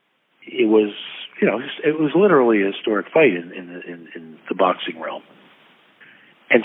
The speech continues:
so you appreciated what you were seeing. And the same feeling I had when George Foreman knocked out Michael Moore.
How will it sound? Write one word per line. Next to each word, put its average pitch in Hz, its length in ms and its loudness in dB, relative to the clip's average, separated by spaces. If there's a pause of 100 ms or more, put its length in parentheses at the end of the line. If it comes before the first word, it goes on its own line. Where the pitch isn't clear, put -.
so 135 60 2
you 117 180 0
appreciated 98 600 0
what 107 200 0
you 90 140 -6
were 85 120 -6 (100)
seeing. 160 220 0 (1080)
And 123 120 -8
the 117 60 -6 (120)
same 170 320 2 (280)
feeling 131 460 2
I 110 140 0
had 107 520 0 (1200)
when 107 500 0
George 131 260 4
Foreman 113 300 2
knocked 107 260 0
out 95 160 -2
Michael 98 280 -4
Moore. 101 240 -4